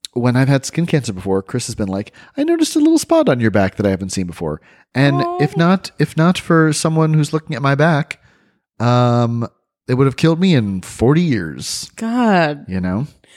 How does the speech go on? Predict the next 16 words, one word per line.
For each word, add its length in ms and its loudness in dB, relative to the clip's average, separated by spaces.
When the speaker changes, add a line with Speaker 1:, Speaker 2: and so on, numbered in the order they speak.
Speaker 2:
It 60 2
would 120 2
have 120 -2
extended 480 -2
your 160 0
life. 520 0
Speaker 1:
Yeah, 140 2
<laughs> 220 -4
that's 320 0
true. 280 0
Well, 160 2
that, 240 0
I, 180 -4
that 260 2
is 140 2
a, 260 2